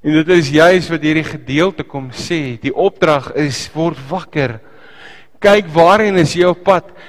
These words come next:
red wat nog te redde is voordat dit heeltemal te laat is." Hierdie gemeente het in 'n waas geleef. Hulle het nie gesien wat gebeur nie, hulle het nie gesien wat hulle bedreig nie.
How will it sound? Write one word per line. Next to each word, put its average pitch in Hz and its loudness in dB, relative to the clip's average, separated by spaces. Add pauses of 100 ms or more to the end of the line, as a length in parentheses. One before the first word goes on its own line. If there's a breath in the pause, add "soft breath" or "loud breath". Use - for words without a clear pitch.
(140 loud breath)
red 160 2
wat 214 0
nog 196 -2
te 190 0
redde 202 2 (120)
is 170 -2
voordat 208 0
dit - -6
heeltemal 185 2
te 170 -4
laat 170 -2
is." - -10 (1900)
Hierdie 160 -4
gemeente 170 -2
het 156 -2
in 147 -6
'n 139 -8
waas 143 0
geleef. 139 -4 (1300 loud breath)
Hulle 170 -6
het - -14
nie - -10
gesien 202 -2
wat 165 0
gebeur 156 -2
nie, 147 -2
hulle 151 0
het - -12
nie 185 -6
gesien 214 -4
wat 190 0
hulle 175 0
bedreig 151 -2
nie. 123 -8